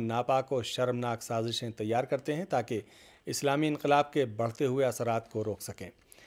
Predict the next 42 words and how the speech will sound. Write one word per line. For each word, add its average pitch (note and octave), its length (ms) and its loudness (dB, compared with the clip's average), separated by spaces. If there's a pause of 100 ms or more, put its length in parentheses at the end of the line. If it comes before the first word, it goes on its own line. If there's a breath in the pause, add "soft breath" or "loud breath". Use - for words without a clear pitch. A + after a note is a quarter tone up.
(340 loud breath)
डॉक्टर B2 300 2
लारिजानी D3 520 6
ने E3 120 0
इस्लामी C3 380 2
इनकलाब C3 460 4
के C3+ 80 2
बाज़ B2 300 2
दुश्मनों B2 380 -2
के B2 140 -2
बयानात A2+ 520 0
को C3 120 2
घटिया A#2 380 -2
करार A2+ 280 0
देते A#2 220 -4
हुए B2+ 160 -2
कहा C3+ 220 -2 (560 loud breath)
कि C3+ 40 2
इस्लामी D3+ 400 4
इनकलाब D#3 460 4
की C#3+ 60 -2
बदौलत, B2 840 4
बदौलत C#3+ 460 4
एक A#2 200 -2
फासिद D#3 420 2
हुकूमत C3 360 -2
का A2+ 160 -2
खात्मा C3+ 420 -2
हुआ D3 280 4
और A#2 240 2 (380 loud breath)
एक A#2 160 -4 (100)
अवामी C#3+ 340 4
हुकूमत B2 400 -2 (100)
बरसर A#2 300 -2
इख्तदार A#2+ 500 2
आई D3+ 220 4 (400 loud breath)
और A#2+ 80 0
ये B2+ 100 2
कोई C3 220 4
मामूली C3+ 440 0
कारनामा A2 500 0
नहीं G#2+ 260 -4
था। - 220 -12